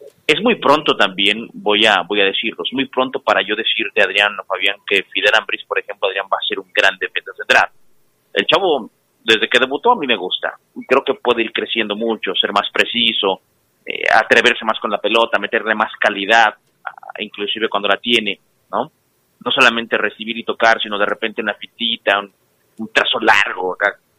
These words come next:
acariciando la pelota, cacheteándola, pellizcándola, mordiéndola, meterle un poquito más de calidad,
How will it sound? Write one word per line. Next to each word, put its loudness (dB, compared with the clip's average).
acariciando -2
la 0
pelota, 0
cacheteándola, -2
pellizcándola, 0
mordiéndola, 0
meterle 0
un -6
poquito -2
más 2
de -4
calidad, 2